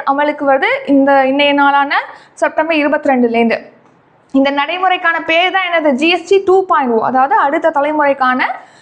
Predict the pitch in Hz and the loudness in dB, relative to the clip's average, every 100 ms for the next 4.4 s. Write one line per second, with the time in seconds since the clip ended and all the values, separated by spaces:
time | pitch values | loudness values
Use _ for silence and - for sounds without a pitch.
0 | _ 285 285 359 339 339 339 330 381 359 | _ 0 2 2 0 0 -2 0 0 2
1 | 254 226 226 214 - _ _ - 285 403 | 0 0 -2 -6 -10 _ _ -6 0 0
2 | 440 440 453 381 381 349 403 392 370 370 | 0 0 0 0 -2 0 -2 -2 -4 -2
3 | 403 339 370 381 392 349 330 330 330 339 | -2 0 -2 0 0 0 -2 -2 -2 -4
4 | 349 330 294 | -2 -2 0